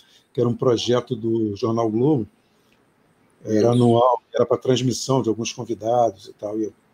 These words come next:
Speaker 1: presidente, né, convidados presidentes, e tinha uma dificuldade muito grande pra poder colocar o, o, o áudio original fora, né, na parte lá fora do, do Quitandinha, onde tinha os telões.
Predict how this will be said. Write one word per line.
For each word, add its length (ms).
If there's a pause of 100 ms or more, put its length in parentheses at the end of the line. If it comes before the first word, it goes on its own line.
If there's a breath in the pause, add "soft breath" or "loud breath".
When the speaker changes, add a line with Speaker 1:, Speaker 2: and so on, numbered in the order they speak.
Speaker 1:
presidente, 760
né, 100
convidados 440
presidentes, 880
e 60
tinha 120
uma 120
dificuldade 500
muito 240
grande 260
pra 120
poder 320
colocar 440
o, 240 (320)
o, 480 (140)
o 160
áudio 400 (240)
original 640 (640 soft breath)
fora, 500
né, 100
na 100
parte 360
lá 100
fora 380
do, 200
do 280
Quitandinha, 640
onde 100
tinha 220
os 100
telões. 560